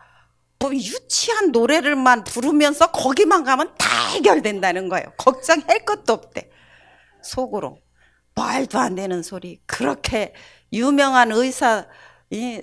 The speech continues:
선생님들도 나를 다 묶고 쳤는데, 이? 내가 이 지경이 죽을 때가 됐는데 거기만 간다고 되나? 그러는데 우리 언니가 씨디를 사왔어요. 이걸 우선 들으라는 거예요. 그 다음 갈 때까지. 근데,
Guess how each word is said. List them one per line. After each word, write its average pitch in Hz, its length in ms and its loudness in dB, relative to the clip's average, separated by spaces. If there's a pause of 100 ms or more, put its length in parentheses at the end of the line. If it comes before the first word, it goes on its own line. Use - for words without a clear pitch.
(140)
선생님들도 240 920 -4
나를 202 260 2
다 - 120 -10 (160)
묶고 208 240 -6
쳤는데, 180 720 -14 (220)
이? 214 140 -10 (320)
내가 220 200 2
이 202 200 -4
지경이 220 460 -4
죽을 233 280 -6
때가 196 280 0
됐는데 185 640 -8 (640)
거기만 269 500 0
간다고 190 440 -4
되나? 156 400 -10 (360)
그러는데 269 840 -2
우리 202 180 -4
언니가 170 420 -6 (600)
씨디를 415 580 0
사왔어요. 151 720 -16 (220)
이걸 170 280 -10
우선 175 320 -8
들으라는 190 640 -6
거예요. 139 240 -16
그 - 140 -20
다음 202 380 -8 (240)
갈 226 160 -6
때까지. 180 580 -6 (920)
근데, 254 520 -4